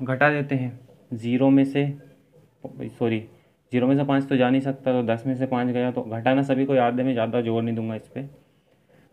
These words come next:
तो ये आ जाएगा अपना टू फ़ाइव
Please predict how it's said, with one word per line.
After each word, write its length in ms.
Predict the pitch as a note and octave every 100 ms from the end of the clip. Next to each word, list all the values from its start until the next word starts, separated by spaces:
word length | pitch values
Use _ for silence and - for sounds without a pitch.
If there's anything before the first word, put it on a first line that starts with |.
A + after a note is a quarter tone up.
| _
तो 400 | A#2 A2+ A#2 A#2 - - _ -
ये 160 | B2
आ 60 | A#2+
जाएगा 320 | A#2+ A#2+ A#2+
अपना 360 | A#2+ B2+ B2+ B2+ - - _ -
टू 100 | A#2+
फ़ाइव 360 | A#2 A#2 B2